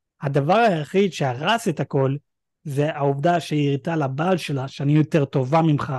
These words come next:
בחרבות, ואתה סתם אפס קטן.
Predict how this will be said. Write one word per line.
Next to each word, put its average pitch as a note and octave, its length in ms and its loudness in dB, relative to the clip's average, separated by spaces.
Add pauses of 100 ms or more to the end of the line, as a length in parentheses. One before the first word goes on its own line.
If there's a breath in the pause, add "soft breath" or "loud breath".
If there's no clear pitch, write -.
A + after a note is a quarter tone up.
בחרבות, B2+ 880 -4 (360)
ואתה D3+ 220 -4
סתם C#3+ 240 -4 (180)
אפס C#3+ 260 0
קטן. A#2+ 400 -2